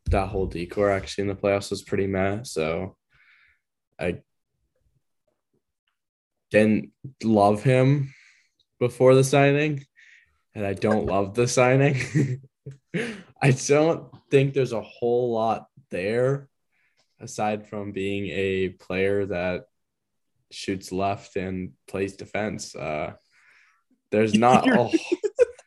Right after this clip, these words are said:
Speaker 1: there's not, there's not a whole lot there with Robert Hagg.
Speaker 2: Oh my g-, you basically just, like, read his, like, player info. He's just like, "Yeah, he's six-foot-three or
Speaker 1: Yeah,
Speaker 2: six-foot-two,"
Speaker 1: he's,
Speaker 2: whatever.
Speaker 1: he's alive and he's from
Speaker 2: <laughs>
Speaker 1: Sweden.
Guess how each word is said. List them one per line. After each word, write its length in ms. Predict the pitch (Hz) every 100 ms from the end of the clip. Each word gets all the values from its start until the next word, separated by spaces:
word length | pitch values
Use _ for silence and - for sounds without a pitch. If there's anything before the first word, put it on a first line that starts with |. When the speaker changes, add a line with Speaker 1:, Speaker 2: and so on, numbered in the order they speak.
| -
Speaker 1:
there's 320 | 147 127 143
not, 280 | 143 - 175
there's 260 | 170 170 147
not 160 | 170
a 40 | 143
whole 260 | 131 143
lot 260 | 151 139 139
there 180 | 127 117
with 100 | 123
Robert 360 | 120 110 107
Hagg. 300 | 123 110 104 - 131 139 208 196 180
Speaker 2:
Oh 100 | 135
my 240 | 135 127 113
g-, 100 | - 147
you 80 | 156
basically 320 | 170 175 208
just, 120 | 156
like, 120 | 147
read 180 | 131 131
his, 200 | 123 117
like, 260 | 123 113 -
player 400 | 113 113 117 117
info. 420 | - 123 117 117
He's 120 | 120
just 120 | 117
like, 120 | 123
"Yeah, 200 | 139 139
he's 240 | 135 127 -
six-foot-three 1120 | - - 135 - 135 135 - - 120 123 120
or 80 | 117
Speaker 1:
Yeah, 60 | 117
Speaker 2:
six-foot-two," 400 | - 185 120 131 127
Speaker 1:
he's, 80 | 120
Speaker 2:
whatever. 540 | 120 113 113 120 127 _
Speaker 1:
he's 260 | - 135 135
alive 520 | 139 123 117 117 120
and 100 | 120
he's 220 | 113 110
from 680 | - 120 113 110 110 107 101 139 _ _ _ -
Speaker 2:
<laughs> 100 | 147
Speaker 1:
Sweden. 680 | - 107 98 92 90 104